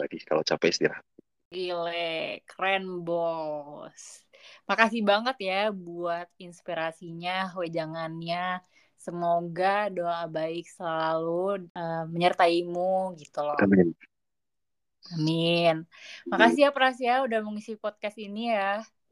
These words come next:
Speaker 1: Iya, sama-sama, Gisa. Semoga, ya, obrolan kita kali ini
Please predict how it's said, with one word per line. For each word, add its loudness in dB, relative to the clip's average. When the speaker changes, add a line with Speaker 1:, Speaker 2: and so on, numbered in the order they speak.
Speaker 1:
Iya, 10
sama-sama, 8
Gisa. 8
Semoga, 8
ya, 8
obrolan 8
kita 4
kali 8
ini 8